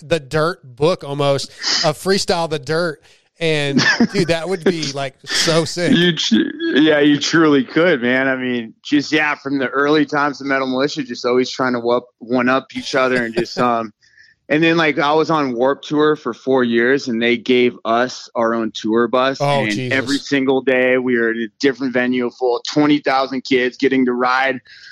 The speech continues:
Speaker 2: with our favorite bands, NoFX, Pennywise, and just being part of that culture and being on tour with those guys for two and a half months. I mean, those guys looked up to us. They thought we were the crazy ones, you
Speaker 1: <laughs>
Speaker 2: know,
Speaker 1: We
Speaker 2: like,
Speaker 1: kinda
Speaker 2: just
Speaker 1: were.
Speaker 2: because,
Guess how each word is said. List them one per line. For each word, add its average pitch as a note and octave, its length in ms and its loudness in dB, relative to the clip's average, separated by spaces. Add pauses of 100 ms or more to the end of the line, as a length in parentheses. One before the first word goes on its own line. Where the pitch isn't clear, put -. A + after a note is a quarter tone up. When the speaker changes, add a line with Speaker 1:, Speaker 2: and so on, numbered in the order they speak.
(300)
Speaker 2:
with C3+ 160 4
our C3 100 4
favorite C3 420 2
bands, B2+ 300 0
NoFX, B2 640 0
Pennywise, A#2+ 440 0
and C3+ 80 -6
just B2+ 140 -12
being C3+ 220 -2
part B2+ 220 0
of A#2+ 60 0
that B2+ 220 0
culture B2+ 380 -2
and G#2+ 160 -8
being B2 200 0
on A#2 160 -2
tour A#2+ 260 -4
with A2 100 -2
those C3+ 220 2
guys A#2 320 -2
for A2 120 -18
two A2+ 220 -8
and G#2 80 -8
a - 20 -6
half G#2+ 260 -2
months. G#2+ 320 -6
I G#2 60 -8
mean, A#2 160 -2
those C#3+ 240 0
guys A#2 480 -2 (320)
looked A#2+ 300 -2
up B2+ 180 -2
to A2+ 100 -2
us. C3+ 220 -2
They C3+ 160 0
thought A#2 300 -2
we B2+ 160 -2
were D3+ 160 4
the G2+ 80 -10
crazy F#2 420 -4
ones, - 340 -4
you A2 100 2
Speaker 1:
<laughs> - 20 2
Speaker 2:
know, A2 120 0
Speaker 1:
We A2+ 60 2
Speaker 2:
like, G#2+ 200 0
Speaker 1:
kinda C3 180 0
Speaker 2:
just C#3+ 100 0
Speaker 1:
were. C#3+ 180 -2
Speaker 2:
because, C3 460 2